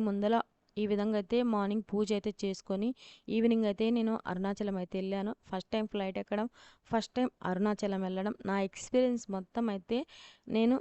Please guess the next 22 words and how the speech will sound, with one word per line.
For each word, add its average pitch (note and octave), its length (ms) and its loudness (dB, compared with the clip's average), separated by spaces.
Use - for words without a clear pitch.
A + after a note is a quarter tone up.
ఈ A3 140 4
వీడియోలో A3 280 4
అయితే A3 220 0
చెప్తాను. G#3+ 380 0
లాస్ట్ F#3+ 320 0
వరకు G#3 200 0
చూడండి. G#3+ 520 4
ఫస్ట్ A3+ 240 0
టైమ్ C4 200 4
మన A3 80 2
ఛానల్ G#3 320 2
ఎవరైనా G3+ 340 0
చూస్తుంటే G3+ 500 -4
కంపల్సరీగా G3+ 580 -2
సబ్స్క్రైబ్ - 580 -2
చేసుకోండి, G#3+ 380 -2
ఒక A#3 180 0
లైక్ F#3+ 240 0
అయితే A3+ 160 2
ఇవ్వండి. G3 440 2
నేను A3+ 240 0
అంటే A3 260 -2